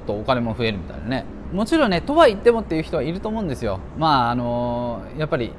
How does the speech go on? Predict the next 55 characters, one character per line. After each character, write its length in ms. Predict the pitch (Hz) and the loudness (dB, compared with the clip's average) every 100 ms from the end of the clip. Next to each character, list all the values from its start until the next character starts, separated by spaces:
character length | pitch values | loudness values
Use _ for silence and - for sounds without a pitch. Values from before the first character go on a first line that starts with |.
| - 143 | -12 -2
家 220 | 185 196 | 0 2
に 200 | 135 110 | 0 -2
人 340 | - 185 170 | 0 2 2
が 140 | 156 165 | 2 -2
一 240 | - 190 | 2 2
人 100 | 135 | 4
増 140 | 127 | 0
え 80 | 135 | -2
る 60 | 104 | -2
っ 40 | |
て 160 | - 95 | -4 -8
結 200 | - - | -8 -12
構 200 | - 107 | -4 0
大 80 | 123 | 0
き 160 | 127 131 | 0 -4
な 80 | 95 | -4
こ 80 | |
と 100 | 98 | -6
じ 80 | 101 | -6
ゃ 40 | 95 | -6
な 100 | 95 | -6
い 40 | |
で 80 | 87 | -8
す 80 | - | -10
か。 120 | 90 - | -12 -12
生 320 | - 143 135 131 | -6 0 0 2
活 340 | 127 - 127 | -2 -2 -6
パ 160 | 135 131 | -6 2
タ 140 | 151 | 2
ー 40 | |
ン 100 | 120 | 2
も 120 | 98 95 | -2 -6
変 140 | - | -2
わ 80 | 127 135 | 0 -2
る 100 | 135 | -4
し、 280 | - 92 90 - - - - - - - - - | -6 -8 -8 -12 -14 -14 -14 -16 -16 -14 -10 -2
例 100 | 165 | 0
え 60 | 170 | 2
ば 140 | 123 - | 0 0
細 240 | 135 135 | -2 0
か 140 | 165 | 0
い 80 | 151 | 0
話、 580 | 123 117 117 143 139 98 - | 0 -4 -4 -4 -2 -4 -6
ち 100 | 151 | -6
ょ 40 | |
っ 40 | 131 | -4
と 180 | 113 107 | -4 -2
お 100 | 117 | -2
風 140 | 160 | 0
呂 100 | 131 | 0
出 200 | 107 135 | 0 0
た 180 | 131 127 | 0 0
後 200 | 165 139 | -2 -4
に 140 | 98 | -4
ね、 220 | 101 120 | -2 -4